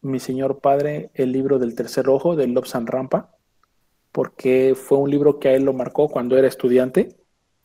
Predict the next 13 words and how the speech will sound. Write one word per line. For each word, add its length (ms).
y 600
me 80
dijo, 200
"¿Sabes 260
qué? 140
Hice 160
este 180
libro, 220
me 100
encantó, 500
me 100
gustó 260
mucho, 440